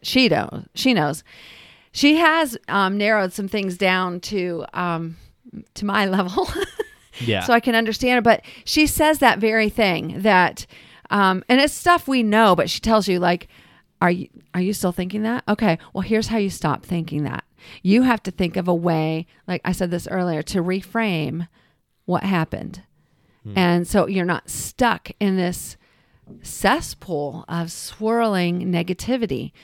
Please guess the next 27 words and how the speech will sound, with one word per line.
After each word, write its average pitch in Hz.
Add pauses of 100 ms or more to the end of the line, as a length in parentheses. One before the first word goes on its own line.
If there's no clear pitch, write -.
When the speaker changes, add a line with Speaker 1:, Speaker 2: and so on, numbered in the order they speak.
Speaker 1:
because 208
that 190
doesn't 196
work 190
out 180
for -
you. 165 (680)
The 185
toxic 202
thought 226
that -
you 214
have, 208 (380)
you 202
have 220
to 180 (1000)
notice 185 (280)
how 170
it 147
makes 165
you 180
feel, 247 (300)
notice 170
how 175
it 156
makes 165
your, 156